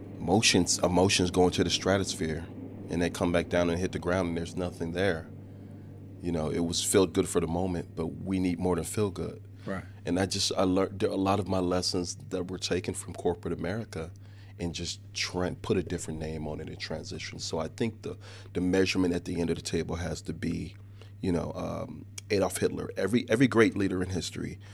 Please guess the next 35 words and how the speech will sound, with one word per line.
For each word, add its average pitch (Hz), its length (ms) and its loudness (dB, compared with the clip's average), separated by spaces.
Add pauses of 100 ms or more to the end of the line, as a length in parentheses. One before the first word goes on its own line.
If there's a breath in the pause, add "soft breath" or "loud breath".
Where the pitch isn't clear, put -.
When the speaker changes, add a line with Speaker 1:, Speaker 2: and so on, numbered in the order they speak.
(280 loud breath)
Speaker 1:
um, 82 420 2
including, 90 600 2
uh, 85 200 0
we 101 220 -2
can 160 160 0
say 165 240 0 (260)
Donald 139 300 2
Trump, 127 300 -8 (140)
you 110 120 -6
know, 87 180 -2
because - 360 -4
we 104 80 -4
have 110 160 2
to 95 60 -4
give 95 160 -6
him 92 80 -2
s-, - 200 -6
a 90 60 -4
certain 95 240 0
amount 85 200 0
of - 80 -6
credit 90 300 0
because 85 240 -2
he 92 100 -4
did 87 240 -2
some 85 140 -6 (180)
historical 92 480 2
things. - 560 -2 (120)
Speaker 2:
Mm-hmm. 101 580 -8
Speaker 1:
Um, 82 680 -4 (1000 loud breath)
uh, 85 360 0
Barack 92 340 8
Obama, 82 580 0 (400 loud breath)
uh, 85 400 -2
S-, - 220 -6